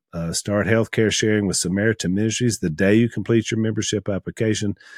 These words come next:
or you can choose the month that you'd like to start. It's totally up to you. It's not insurance. It's assurance that you're part of a healthcare sharing community. It's a biblical solution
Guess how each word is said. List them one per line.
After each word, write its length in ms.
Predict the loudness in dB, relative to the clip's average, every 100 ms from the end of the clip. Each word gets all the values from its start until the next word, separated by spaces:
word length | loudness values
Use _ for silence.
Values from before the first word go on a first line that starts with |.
| -20 _
or 140 | 6
you 100 | 6
can 160 | 6 2
choose 420 | 2 2 2 0
the 120 | -2
month 360 | 0 2 0 -2
that 200 | -8 -6
you'd 140 | -4
like 200 | 0 -2 -2
to 100 | -6
start. 340 | -2 0 0
It's 100 | -4
totally 380 | -4 -2 0 0
up 140 | -2
to 100 | -2
you. 240 | 0 2 0 -8 -20 _ _ _
It's 180 | -2 0
not 240 | 4 2 4
insurance. 800 | 4 6 2 -2 -4 -4 -6 -6 _ _
It's 300 | -2 0 -2 -4
assurance 760 | -4 -2 0 0 -2 -6 -8 -8 _
that 200 | -6 -4
you're 80 | -4
part 460 | 0 2 4 2 -6
of 160 | -6 -4
a 60 | 0
healthcare 480 | 2 2 0 0
sharing 480 | 0 0 2 0 -2 -8 -20 _
community. 600 | 0 2 2 0 -6 -14 _ _
It's 140 | -4
a 40 | 0
biblical 400 | 2 2 4 2
solution 600 | 2 2 2 2 0 -6